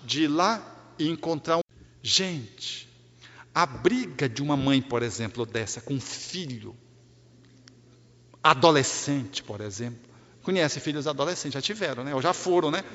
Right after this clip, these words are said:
Ela querendo que ele coloque do lado direito as meias, na mesma gaveta,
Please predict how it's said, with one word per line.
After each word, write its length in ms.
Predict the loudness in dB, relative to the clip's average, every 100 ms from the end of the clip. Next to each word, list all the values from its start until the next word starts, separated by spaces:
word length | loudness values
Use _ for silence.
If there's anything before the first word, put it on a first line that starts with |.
| -18 -20 -20 -20 -20 -20 -20 -20 -20 0 8
Ela 180 | 10
querendo 340 | 10 10 10 8
que 100 | 2
ele 100 | 2
coloque 460 | 6 8 8 6
do 120 | 6 8
lado 460 | 10 10 8 4
direito 640 | 2 10 12 12 12 8
as 140 | 4 4
meias, 680 | 6 6 6 2 -4 -8 -12
na 200 | 0 0 2
mesma 360 | 2 2 2 -4 -8 -20 -20 -20 _ _ _ _ -20 _ _ 2
gaveta, 540 | 2 6 4 4 -8